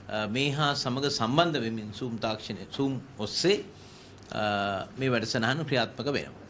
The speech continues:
ඒතර ස්ටීම් අධ්‍යාපනය කියලා කියන්නේ ඇමරිකා එක්සත් ජනපදයේ එක්දාස් නවසිය අනූ නවයේදී විතර, අ,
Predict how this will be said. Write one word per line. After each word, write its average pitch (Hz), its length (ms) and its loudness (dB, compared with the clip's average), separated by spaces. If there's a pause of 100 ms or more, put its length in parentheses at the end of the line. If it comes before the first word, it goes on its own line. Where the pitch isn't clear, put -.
(420)
ඒතර 143 200 4
ස්ටීම් 180 420 2
අධ්‍යාපනය 151 540 2
කියලා 131 200 0
කියන්නේ 135 360 -2
ඇමරිකා 131 320 0
එක්සත් 120 200 0
ජනපදයේ 107 580 0
එක්දාස් 120 420 0
නවසිය 117 340 2
අනූ 110 280 0
නවයේදී 117 380 2
විතර, 92 260 -6
අ, 185 80 4